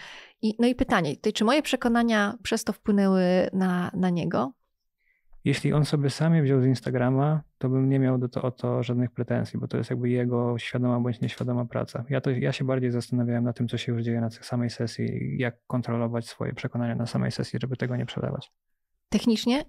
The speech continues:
Speaker 1: bardzo uważnie na to, co mówię, jakich słów używam, ale to, wiesz,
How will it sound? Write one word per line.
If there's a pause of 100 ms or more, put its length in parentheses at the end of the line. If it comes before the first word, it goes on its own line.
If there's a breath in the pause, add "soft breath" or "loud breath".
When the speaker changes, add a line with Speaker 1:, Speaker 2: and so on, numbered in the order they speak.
Speaker 1:
bardzo
uważnie
na
to,
co
mówię,
jakich
słów
używam, (340 loud breath)
ale
to, (260)
wiesz,